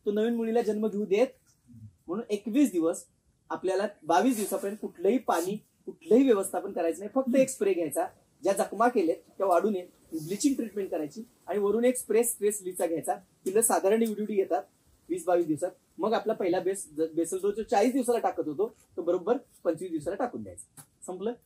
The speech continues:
मग परत हाय असं केळी लागवडीप्रमाणे शेवटपर्यंत घेऊन जायचं. शंका आहे कुणाला काय? मग दोन पिल्ली, पिकं धरा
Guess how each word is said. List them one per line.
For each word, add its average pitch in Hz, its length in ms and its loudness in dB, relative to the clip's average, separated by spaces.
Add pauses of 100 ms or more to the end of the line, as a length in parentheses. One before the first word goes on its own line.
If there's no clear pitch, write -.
मग 226 80 -2
परत 277 220 6
हाय 226 160 4
असं 220 140 0
केळी 208 280 4
लागवडीप्रमाणे 185 720 2 (280)
शेवटपर्यंत 180 420 -2
घेऊन 175 160 -4
जायचं. 98 280 -12 (1040)
शंका 185 200 0
आहे 196 100 4
कुणाला 185 240 -2
काय? 190 140 -2 (600)
मग 190 100 -4
दोन 240 180 8
पिल्ली, 220 420 -2 (140)
पिकं 220 240 -2
धरा 196 220 2